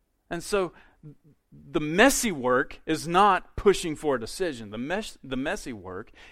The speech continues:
is pushing toward the knowledge of Christ and discipleship. And so the local church is where we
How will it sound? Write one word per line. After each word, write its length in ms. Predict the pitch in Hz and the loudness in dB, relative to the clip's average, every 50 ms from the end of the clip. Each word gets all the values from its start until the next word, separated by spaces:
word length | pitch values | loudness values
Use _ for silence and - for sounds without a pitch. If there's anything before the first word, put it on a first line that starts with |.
| _ | _
is 260 | - 143 143 123 - - - - _ _ | -2 0 0 0 -4 -8 -18 -20 _ _
pushing 460 | - - 160 139 - 143 127 120 113 - _ _ | -6 -6 -6 -4 -4 -6 -6 -8 -10 -14 _ _
toward 420 | - 147 127 117 113 107 101 92 | -6 -6 -4 -4 -4 -6 -6 -8
the 100 | 98 - - | -12 -12 -8
knowledge 360 | 113 113 104 101 90 87 - | -6 -6 -6 -6 -8 -12 -16
of 140 | 76 - - | -20 -18 -16
Christ 600 | - - 113 98 73 62 - - - - - - - _ _ _ _ _ _ _ _ _ | -8 -6 -6 -6 -6 -8 -14 -18 -18 -18 -18 -20 -20 _ _ _ _ _ _ _ _ _
and 160 | 117 120 113 | -8 -8 -6
discipleship. 840 | 110 107 - - 147 - 123 - - 101 - - - - - - - _ _ _ _ _ _ _ _ _ _ _ _ _ _ _ _ - | -8 -10 -6 -4 -2 -2 -2 -4 -8 -12 -14 -14 -14 -14 -16 -18 -20 _ _ _ _ _ _ _ _ _ _ _ _ _ _ _ _ -12
And 100 | - 135 | -10 -4
so 100 | - 156 | -2 -2
the 100 | 143 143 | -2 0
local 300 | 143 147 165 185 - 175 | 2 2 2 2 2 0
church 320 | 156 - - 185 175 135 - | -4 0 0 0 0 0 -4
is 140 | 131 120 135 | -8 -8 -4
where 180 | 135 147 147 | 0 0 0
we 160 | 143 139 127 | 0 -2 -4